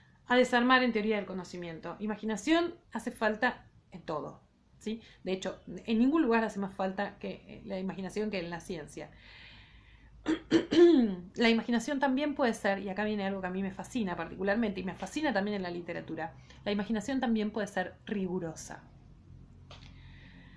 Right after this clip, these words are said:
Bien, dicho esto, cerramos la clase de hoy. Han sido cincuenta minutos de lo más interesantes. <laughs> Espero que estén muy bien y que cualquier duda que tengan, hoy no les voy a dejar tarea porque así de buena soy. Ay,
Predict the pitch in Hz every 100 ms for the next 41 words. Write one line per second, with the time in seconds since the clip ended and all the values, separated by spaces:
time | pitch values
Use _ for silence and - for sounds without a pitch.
0 | - - 262 214 202 - 320 330 381 381
1 | - 427 427 - - - 269 247 320 302
2 | 233 277 277 254 262 359 381 262 214 -
3 | 240 220 202 185 - 208 196 202 190 190
4 | 190 175 175 175 175 190 185 220 349 339
5 | 339 370 - 220 226 403 294 214 202 -
6 | - - 180 - 277 254 - 254 240 262
7 | 320 403 415 - _ _ 269 262 247 240
8 | 233 226 220 208 220 220 277 233 285 277
9 | 269 349 370 - 370 392 320 330 294 254
10 | - 226 240 233 220 208 208 202 - 226
11 | 202 196 196 175 170 - - 175 165 220
12 | - 185